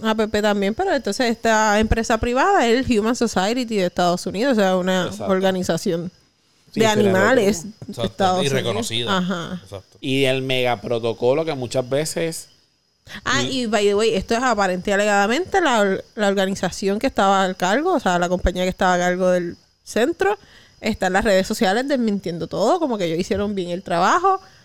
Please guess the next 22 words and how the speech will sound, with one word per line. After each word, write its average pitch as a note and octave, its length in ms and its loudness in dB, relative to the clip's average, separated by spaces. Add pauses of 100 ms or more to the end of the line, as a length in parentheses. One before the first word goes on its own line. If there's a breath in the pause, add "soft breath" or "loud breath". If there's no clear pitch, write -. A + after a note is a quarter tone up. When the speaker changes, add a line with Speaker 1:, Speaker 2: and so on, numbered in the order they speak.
(1000 loud breath)
Speaker 3:
Que A#2+ 100 -4
abran G#2 220 -2
Speaker 1:
So A2+ 80 -4
Speaker 3:
los A2+ 80 -6
libros. B2 320 -4 (340)
Speaker 1:
Ujú. C4 140 -10 (460)
So, G#3 920 4
tú A3+ 60 -12
sabes, G#3 280 0
si - 40 -2
me A#3 100 -4
están G#3+ 180 -2
escuchando, F#4+ 500 2
nada G#3+ 240 2
personal, D4+ 460 0
eso C4 180 0
es B3 60 0
lo B3 80 2
que A#3 60 2
decía A#3 300 2
la B3 80 2
noticia. A3+ 580 -2